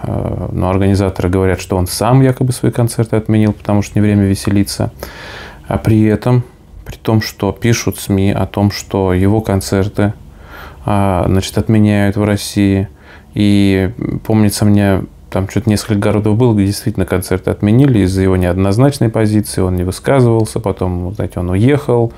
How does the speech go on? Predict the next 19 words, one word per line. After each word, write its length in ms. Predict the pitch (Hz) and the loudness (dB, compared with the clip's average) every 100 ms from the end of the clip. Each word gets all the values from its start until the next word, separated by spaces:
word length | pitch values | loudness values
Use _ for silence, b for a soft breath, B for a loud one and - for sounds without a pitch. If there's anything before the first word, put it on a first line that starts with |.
| B B B - | B B B -16
потом 340 | - 104 98 | -4 0 2
на 140 | 95 92 | 2 0
шоу 260 | - 101 95 | -2 -2 0
приходили 480 | 95 - 95 92 90 | -4 -2 -2 0 -2
там 220 | 92 90 | -2 0
его 540 | 92 90 90 87 98 - | 0 0 0 0 0 0
отец, 420 | 101 135 139 - | -2 0 -2 -2
который 380 | 120 120 117 113 | -2 0 0 0
про 220 | - 113 | 0 2
него 200 | 110 107 | 2 2
тоже 220 | 110 107 | 0 2
много 240 | 107 104 | 2 2
чего 160 | 98 104 | 0 0
наговорил, 480 | 101 101 101 98 101 B B B B B B - | 2 2 2 0 -2 B B B B B B -8
м, 1120 | - 95 92 92 92 87 85 - 117 - - 123 | -2 2 2 2 2 2 0 -2 -4 -4 -4 -2
и 160 | 107 | 2
мама, 360 | 98 101 131 131 | 2 4 4 2
по-моему, 320 | 120 120 113 | 2 2 2
тоже. 440 | 110 113 107 104 | 0 0 2 0